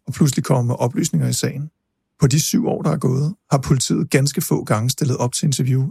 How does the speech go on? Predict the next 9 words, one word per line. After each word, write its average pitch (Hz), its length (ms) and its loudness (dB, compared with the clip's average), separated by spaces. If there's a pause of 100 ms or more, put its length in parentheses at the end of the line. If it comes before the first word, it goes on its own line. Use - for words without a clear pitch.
i 185 60 0
forbindelse 135 460 0
med 127 220 0
Emilie 120 240 2
Meng-sagen. 135 560 -4 (520)
Der 139 60 6
er 135 40 4
blevet 135 240 2
rejst 135 300 -2